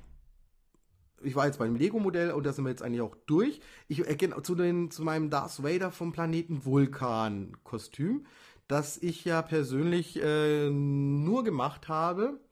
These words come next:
weil ich ja, äh, auch ein Stormtrooper,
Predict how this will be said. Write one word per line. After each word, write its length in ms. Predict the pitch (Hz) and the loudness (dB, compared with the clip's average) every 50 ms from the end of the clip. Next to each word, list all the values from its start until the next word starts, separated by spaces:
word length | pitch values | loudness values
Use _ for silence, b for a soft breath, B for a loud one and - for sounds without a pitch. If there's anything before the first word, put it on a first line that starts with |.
| B B B B B B B B B B | B B B B B B B B B B
weil 500 | 113 117 127 127 131 135 139 143 147 - | -4 0 2 2 2 4 2 2 0 -2
ich 180 | - 143 - - | -4 -6 -6 -4
ja, 680 | 147 143 147 143 147 143 143 - - 147 143 143 143 | -2 0 0 0 0 0 -2 -2 -4 -2 -2 -2 -2
äh, 40 | 135 | -2
auch 160 | - 139 135 - | -2 -4 -4 -4
ein 120 | 147 143 | -4 -6
Stormtrooper, 920 | 143 143 131 117 120 123 117 - 127 110 - 104 107 110 107 101 - - | -4 -2 -2 -2 -2 -2 -4 -6 -8 -6 -6 -6 -8 -8 -8 -10 -12 -14